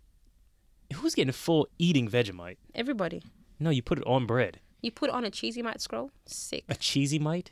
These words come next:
Speaker 2: Yeah, yeah, yeah, yeah, yeah. It's, it's lit. So they just fucking roll it out like a scroll, and they put the cheese in there, normal ch-, ba-, baking cheese,
Speaker 1: Mm.
Speaker 2: with a nice thin layer of Vegemite, and they bake it, and it's like a salty, cheesy bun. It's great. <sighs>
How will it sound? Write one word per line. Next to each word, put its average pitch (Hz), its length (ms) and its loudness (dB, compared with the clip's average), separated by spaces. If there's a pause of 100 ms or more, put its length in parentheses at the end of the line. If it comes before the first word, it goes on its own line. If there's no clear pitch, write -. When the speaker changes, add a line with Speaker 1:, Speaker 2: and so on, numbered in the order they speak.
Speaker 2:
Yeah, 180 220 -2
yeah, 175 140 -8
yeah, 165 140 -8
yeah, 165 180 -12
yeah. 160 60 -18 (100)
It's, - 240 -18 (180)
it's - 100 -20
lit. 170 280 -8
So - 180 -10
they 165 100 -10
just 165 220 -14
fucking 165 320 -8
roll 180 200 2
it 170 80 0
out 175 280 -2
like - 160 -8
a 165 40 -6
scroll, 185 420 -4 (520)
and 165 440 -2
they 156 220 -2
put - 240 -6
the - 60 -4
cheese 165 280 0
in 175 60 -4
there, 170 120 -4
normal 170 240 -4
ch-, - 140 -10
ba-, 151 140 -4
baking 165 320 -6
cheese, 208 360 -6
Speaker 1:
Mm. 202 60 -8 (200)
Speaker 2:
with 185 120 -2
a - 20 2
nice 175 280 0
thin 185 280 -2
layer 170 220 -2
of 160 160 -6
Vegemite, 185 440 -4
and 175 100 -10
they 160 100 -6
bake 165 420 -6
it, 151 220 -8
and 156 140 -6
it's - 120 -8
like 165 120 -10
a 139 60 -8
salty, 160 560 -8
cheesy 170 440 -10
bun. 156 360 -6
It's - 160 -10
great. - 260 -8 (2250)
<sighs> - 380 6